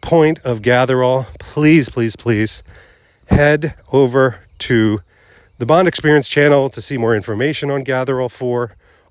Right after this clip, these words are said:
or Being James Bond. And don't forget, click that R S V P link. It's gonna take you less than five minutes,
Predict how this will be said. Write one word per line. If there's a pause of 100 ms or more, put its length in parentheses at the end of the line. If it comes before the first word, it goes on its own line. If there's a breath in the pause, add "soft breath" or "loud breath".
or
Being
James
Bond.
And
don't
forget, (260 soft breath)
click
that
R
S
V
P
link.
It's
gonna
take
you
less
than (120)
five
minutes,